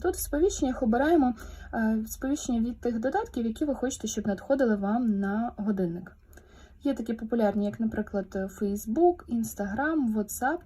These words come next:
Для того, щоб у вас були сповіщення з Telegram і Viber, наприклад, вам потрібно натиснути також, е,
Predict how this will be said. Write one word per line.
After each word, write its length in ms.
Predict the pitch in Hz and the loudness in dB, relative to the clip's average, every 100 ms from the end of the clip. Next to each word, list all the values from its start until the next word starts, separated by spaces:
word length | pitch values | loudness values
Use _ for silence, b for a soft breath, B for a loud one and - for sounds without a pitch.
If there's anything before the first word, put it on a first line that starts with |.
| B B B | B B B
Для 100 | - | 0
того, 240 | 269 277 226 | 2 2 2
щоб 220 | 220 233 | -2 -2
у 40 | |
вас 340 | 247 226 220 233 | 0 2 2 -2
були 380 | 214 226 233 226 | -2 0 0 -2
сповіщення 520 | - 233 220 220 208 | -2 -2 -2 0 -2
з 120 | - | 0
Telegram 540 | 233 277 240 208 196 | 0 0 2 0 0
і 80 | 202 | 0
Viber, 380 | 220 440 302 214 | 0 0 2 2
наприклад, 440 | 202 202 196 196 | 0 -2 -4 -4
вам 120 | 269 359 | -2 0
потрібно 400 | 254 247 247 214 | 0 0 2 2
натиснути 540 | 202 277 - 226 196 | 2 -2 -2 -2 -4
також, 380 | - 247 247 | -2 -4 -4
е, 40 | - | -8